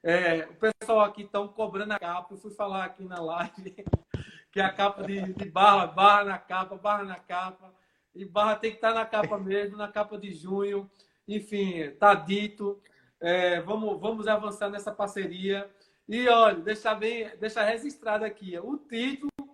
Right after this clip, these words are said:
Capital das Águas Minerais,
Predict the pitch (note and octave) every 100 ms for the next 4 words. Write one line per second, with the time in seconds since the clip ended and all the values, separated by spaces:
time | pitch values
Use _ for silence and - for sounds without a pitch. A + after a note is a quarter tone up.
0 | _ _ - - A#3+ A#3+ B3 - A3+ A3+
1 | A#3 A3 - _ G3+ A3 A3+ A3+ - -
2 | F#3+ C4 C4+ A3 F#3+ G3 A3 B3+ -